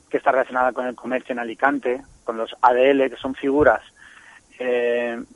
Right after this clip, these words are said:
los agentes de desarrollo local, que son muy importantes en el desarrollo del comercio de cada pequeña localidad o de cada ciudad, pero muchas veces no sabemos cuál es el trabajo que están haciendo. Y también hemos preparado una ponencia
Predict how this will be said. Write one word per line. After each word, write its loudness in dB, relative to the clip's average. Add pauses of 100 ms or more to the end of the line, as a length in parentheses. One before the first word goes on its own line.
los -8
agentes -2
de 4
desarrollo 4
local, 6
que -6
son -4
muy -2
importantes -2
en -14
el -14
desarrollo -2 (400)
del 0
comercio 0
de 2
cada 2
pequeña -6
localidad 2
o -4
de -10
cada -4 (160)
ciudad, 0 (560)
pero 0
muchas 4
veces 4
no 2
sabemos 4
cuál 2
es -4
el -10
trabajo -4
que -8
están -6
haciendo. -14 (440)
Y -20
también -8
hemos -10
preparado -2
una -4
ponencia -4